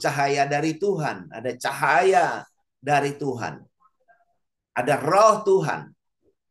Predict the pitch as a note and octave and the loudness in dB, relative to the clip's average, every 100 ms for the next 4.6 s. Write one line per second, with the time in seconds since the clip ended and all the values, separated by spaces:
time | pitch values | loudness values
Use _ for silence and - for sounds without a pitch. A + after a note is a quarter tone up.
0 | _ - C3+ C3+ C3 C3 G#2+ B2 - G2+ | _ -4 -4 -2 -4 -4 -4 -6 -6 -6
1 | D2+ - G#2 A#2 C3 C3 _ _ _ _ | -8 -12 -4 -2 -2 -6 _ _ _ _
2 | _ _ _ D#3 F3 C#3 A#3+ - - - | _ _ _ 2 2 6 6 6 2 -14
3 | _ - C#3 C#3 C3 C3 C3+ B2+ D3+ C3+ | _ -8 -4 0 2 2 0 -4 -8 -8
4 | - A3+ B3 A3 C#3 - | -10 -8 2 4 4 -2